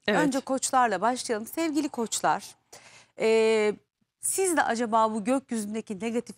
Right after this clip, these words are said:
Speaker 2: enerjiden en çok etkilenenlerden misiniz? Mine Ölmez'in Ölmez tavsiyelerinde nelere dikkat edeceğinizi tek tek sıralayacağız on iki burç için. Bir gelsin bakalım tabloda size olan tavsiyeler neler? Mine
Speaker 1: Evet.
Speaker 2: Ölmez'in ekleyecekleri neler?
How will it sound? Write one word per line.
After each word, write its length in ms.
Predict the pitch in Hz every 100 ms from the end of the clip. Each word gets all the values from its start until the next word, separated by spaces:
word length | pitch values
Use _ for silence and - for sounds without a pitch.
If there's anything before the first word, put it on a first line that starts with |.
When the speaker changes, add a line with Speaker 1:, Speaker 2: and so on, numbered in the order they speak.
| -
Speaker 2:
enerjiden 680 | 202 208 202 190 190 185 170 _
en 200 | 294 330
çok 240 | 269 240 214
etkilenenlerden 960 | - 220 202 202 190 196 190 190 247
misiniz? 500 | 202 180 170 165 - - _ _
Mine 200 | 254 302
Ölmez'in 400 | 320 277 269 262
Ölmez 440 | 240 240 247 247 -
tavsiyelerinde 960 | 208 180 - 180 170 165 156 160 254 - _ _ 240
nelere 500 | 262 285 311 320 233
dikkat 320 | - 233 226
edeceğinizi 600 | 202 185 190 180 170 180
tek 260 | - 185
tek 160 | - 175
sıralayacağız 680 | - 175 165 170 180 180 220
on 140 | 202
iki 240 | 190 - 170
burç 220 | 175 -
için. 340 | - 226 262 - _ _ _ _ _
Bir 80 | 320
gelsin 440 | 302 294 269 269 226
bakalım 360 | 202 202 180
tabloda 680 | 185 196 165 175 165 185 233 -
size 260 | - 220 220
olan 300 | 190 175 175
tavsiyeler 680 | 196 190 - 190 170 160 160
neler? 400 | 170 185 262 294 _ _ -
Mine 160 | 220
Speaker 1:
Evet. 80 | 214 196
Speaker 2:
Ölmez'in 260 | 185 220
ekleyecekleri 720 | 247 - 185 175 175 - 190
neler? 320 | 226 143 -